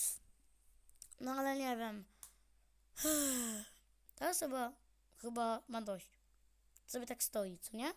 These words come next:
O! Wygraliśmy, bo sobie wyszła. No to dobra, widzowie, no. Z racji tego, że ta osoba sobie wyszła i miała to być ostatnia runda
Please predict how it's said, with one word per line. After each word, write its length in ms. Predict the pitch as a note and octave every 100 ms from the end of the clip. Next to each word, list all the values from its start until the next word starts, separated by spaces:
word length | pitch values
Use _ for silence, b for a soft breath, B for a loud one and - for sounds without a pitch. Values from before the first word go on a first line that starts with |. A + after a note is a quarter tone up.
| - - _ - - - -
O! 360 | F#4+ C4 G#3+ - - - _ _ - _ _ _ - _ _ -
Wygraliśmy, 760 | D#4+ A4 C#4 A3 F#3+ A3 G#3+ G#3 -
bo 80 | B3+
sobie 220 | C4 D4+
wyszła. 320 | C4+ A#3+ - - B B B B -
No 60 | F#5+
to 60 | F#5+ C6+ C6+
dobra, 140 | F4+
widzowie, 300 | D4+ C4+ A#3+
no. 160 | A3+ A3 B -
Z 60 |
racji 280 | D4+ E4+ D4
tego, 200 | D#4 C#4+
że 120 | B3+
ta 120 | A#3 C4+
osoba 240 | C4 B3
sobie 220 | - A3+
wyszła 340 | G#3+ A#3 - A#3+
i 80 |
miała 260 | A3+ A3+ G#3+
to 120 | G#3+
być 160 | G#3+ B3+
ostatnia 380 | - C4+ - A#3+
runda 340 | A3+ A3 G#3+